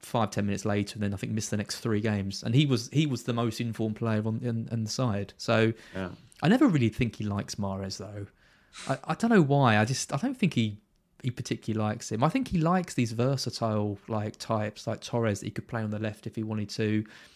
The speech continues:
Speaker 1: Jesus going over to the right. You know, Mahrez has only got one position in the side. So
Speaker 2: Yeah.
Speaker 1: I think, I think he prefers, he, he's a flexible manager, right? He likes, you know, things to work in different systems and players to drop and change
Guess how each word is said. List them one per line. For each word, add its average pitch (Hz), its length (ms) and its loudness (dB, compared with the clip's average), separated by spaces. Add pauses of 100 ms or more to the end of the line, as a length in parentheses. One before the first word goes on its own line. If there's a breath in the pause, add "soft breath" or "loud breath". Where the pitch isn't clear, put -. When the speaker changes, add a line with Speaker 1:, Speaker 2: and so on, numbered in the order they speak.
(200 loud breath)
Speaker 1:
Jesus 110 400 2
going 110 200 0
over 107 200 0
to - 100 -16
the 113 80 -6
right. 107 340 0
You 135 100 -4
know, 120 100 0
Mahrez 151 300 0
has 127 100 -4
only 123 120 2
got 113 140 -4
one 117 160 -4
position 113 380 -6
in 107 60 0
the 107 60 -2
side. 107 440 0 (100)
So 117 280 4
Speaker 2:
Yeah. 113 120 6 (300 loud breath)
Speaker 1:
I 135 80 4
think, - 160 -2
I 135 80 6
think 139 200 0
he 117 60 0
prefers, 104 540 -2
he, - 240 -2
he's 170 160 4
a 180 40 0
flexible - 400 -2
manager, 135 340 2
right? 110 120 -6
He 117 60 -2
likes, 143 360 -2 (1200)
you 135 140 0
know, 107 100 -2
things 117 300 -4
to 113 100 -4
work 117 320 0
in 110 80 0
different 110 260 -6
systems 113 400 -4
and 107 200 -4 (400)
players 113 240 2
to 110 80 -2
drop 120 340 2
and 104 220 -4 (280)
change 117 480 0